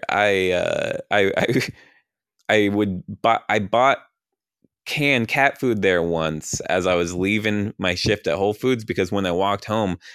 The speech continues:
I saw this cat, like, this stray cat out there, and I was trying to, like,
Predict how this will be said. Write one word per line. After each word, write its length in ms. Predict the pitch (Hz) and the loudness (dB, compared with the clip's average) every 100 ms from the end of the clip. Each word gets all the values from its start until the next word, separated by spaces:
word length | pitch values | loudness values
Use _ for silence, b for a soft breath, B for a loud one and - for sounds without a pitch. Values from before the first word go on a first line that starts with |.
| B | B
I 60 | 98 | -4
saw 200 | 101 95 | 0 0
this 160 | 82 - | 0 -2
cat, 340 | 120 104 82 - _ - | 0 2 0 -4 _ -4
like, 180 | 90 - | -4 -2
this 140 | 90 - | -8 -6
stray 280 | - 92 85 | 0 0 0
cat 280 | - 95 85 | -2 0 0
out 200 | 76 73 | -2 -4
there, 260 | 76 73 _ _ _ _ - | -4 -4 _ _ _ _ -4
and 180 | 87 82 | -2 2
I 60 | |
was 160 | 85 85 | 0 -2
trying 280 | - 104 90 | 0 0 2
to, 60 | 87 | 2
like, 240 | 82 76 | 0 -2